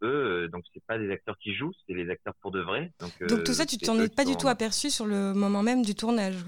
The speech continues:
Speaker 2: C'est juste en laissant simplement,
Speaker 1: Sur le
Speaker 2: euh,
Speaker 1: tournage, euh, ouais.
Speaker 2: la caméra
Speaker 1: Ouais, ouais, sur le
Speaker 2: tourner
Speaker 1: tournage, en
Speaker 2: et
Speaker 1: fait.
Speaker 2: puis s'apercevoir au ni-, au niveau des
Speaker 1: Hmm.
Speaker 2: rushs par la suite que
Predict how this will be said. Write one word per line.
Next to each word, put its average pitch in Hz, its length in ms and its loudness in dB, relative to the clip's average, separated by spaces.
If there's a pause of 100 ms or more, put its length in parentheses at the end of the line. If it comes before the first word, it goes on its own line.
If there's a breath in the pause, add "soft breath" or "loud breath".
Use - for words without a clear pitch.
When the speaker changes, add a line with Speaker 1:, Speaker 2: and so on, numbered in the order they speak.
(140)
Speaker 2:
C'est - 160 0
juste 233 280 0
en 220 60 4
laissant 208 280 2
simplement, 208 600 2
Speaker 1:
Sur 214 80 2
le - 0 -
Speaker 2:
euh, 196 40 2 (240)
Speaker 1:
tournage, - 20 -6 (1120)
euh, 107 60 -2
ouais. 101 200 -2 (160)
Speaker 2:
la 226 100 4
caméra 220 300 6
Speaker 1:
Ouais, 220 60 6
ouais, 214 40 0
sur 226 100 0
le 220 60 2
Speaker 2:
tourner 226 140 6
Speaker 1:
tournage, 285 300 6
en - 20 2
Speaker 2:
et 226 100 4
Speaker 1:
fait. - 100 -2
Speaker 2:
puis 208 260 -2
s'apercevoir 214 680 0
au 226 60 4
ni-, 208 240 2
au 214 100 0
niveau 196 180 2
des 196 120 2
Speaker 1:
Hmm. 190 60 2
Speaker 2:
rushs 214 180 -2
par 196 140 -2
la 180 100 -2
suite 240 220 -4
que 190 200 -2